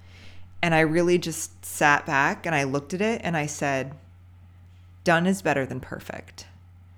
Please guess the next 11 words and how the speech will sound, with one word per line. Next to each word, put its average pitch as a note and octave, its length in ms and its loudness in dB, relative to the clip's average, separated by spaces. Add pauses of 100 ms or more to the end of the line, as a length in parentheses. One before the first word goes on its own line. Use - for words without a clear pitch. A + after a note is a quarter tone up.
(720)
And D3 120 0
it D3 40 2
was D3+ 160 -2
really F#3 260 6
important F3 460 0
to - 100 -6
me C3+ 360 -6 (260)
to - 120 -8
take E3+ 280 -4
this A3 160 -4
action B2+ 680 -6